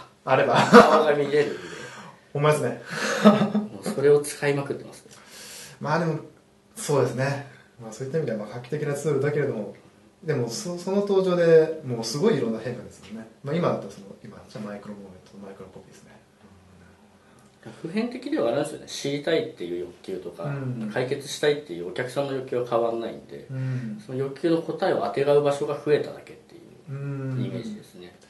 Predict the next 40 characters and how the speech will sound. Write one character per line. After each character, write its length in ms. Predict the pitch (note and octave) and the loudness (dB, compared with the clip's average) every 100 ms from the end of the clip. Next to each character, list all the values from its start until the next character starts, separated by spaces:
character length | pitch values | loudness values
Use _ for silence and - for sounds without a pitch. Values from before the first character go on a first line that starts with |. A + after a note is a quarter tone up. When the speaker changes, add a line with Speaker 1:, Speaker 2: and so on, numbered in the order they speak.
| - - _ - | -20 -20 _ -16
Speaker 1:
な 100 | G2 | -14
る 60 | |
ほ 60 | - | -16
ど。 60 | |
あ 40 | - - - - - - | -20 -20 -20 -20 -20 -20
り 40 | |
が 60 | F2+ | -20
と 60 | F2+ | -20
う 40 | - - - - - | -20 -20 -20 -20 -10
ご 0 | |
ざ 20 | |
い 100 | - - | -10 -10
ま 20 | |
す。 560 | - - - - - - | -18 -20 -20 -20 -20 -12
<clears throat> 60 | |
じ 80 | C#3 | -4
ゃ 100 | A#2+ | -4
あ、 60 | G#2+ - - _ | -4 -10 -20 _
ち 60 | C4 | -4
ょ 20 | |
っ 40 | G#3 | 0
と 80 | |
ま 100 | B2+ B2 | 0 -2
あ 20 | |
こ 80 | A#2+ | -6
こ 80 | |
ま 80 | C#3 | -6
で 60 | - | -6
の 60 | - | -8
話 180 | - | -14
で 60 | - | -16
ま 100 | G3+ | -16
と 100 | G2+ | -16
め 80 | G#2 | -16
さ 60 | - | -18
せ 80 | - | -18
て 60 | G#2 | -14
も 100 | |
ら 80 | |
う 20 | G#2 | -12